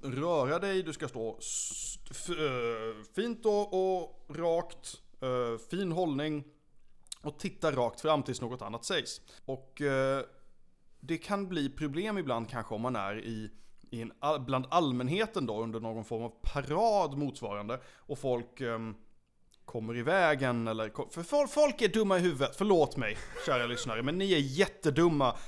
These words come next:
när det handlar om just såna här ceremonier. Eh, för att, för att man ska inte komma och, och, och störa dem när de håller på så här, för det är, det är en jättedum idé.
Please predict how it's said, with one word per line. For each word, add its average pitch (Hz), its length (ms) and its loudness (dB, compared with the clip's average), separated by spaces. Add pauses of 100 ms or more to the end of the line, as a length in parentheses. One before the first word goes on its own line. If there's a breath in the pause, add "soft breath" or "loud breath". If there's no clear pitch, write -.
(100)
när 139 160 2
det 139 80 2
handlar 123 400 2
om 113 200 -2
just 110 220 -8
såna 123 200 -4
här 110 160 -2
ceremonier. 131 680 0 (360 loud breath)
Eh, 135 200 4
för 185 160 0
att, - 300 -2
för 202 100 -2
att - 280 -6
man 220 320 2
ska 240 460 6
inte 185 460 2 (120)
komma 185 380 2
och, 151 500 2
och, 131 400 0 (360 loud breath)
och 127 500 -2
störa 208 560 8
dem 156 300 8
när 135 120 6
de 135 200 4
håller 139 200 0
på 117 340 0
så 127 160 -2
här, 104 340 0
för - 140 -10
det 147 280 6
är, 127 180 2
det 151 200 0
är 143 40 4
en 127 120 2
jättedum 143 560 0
idé. 151 180 0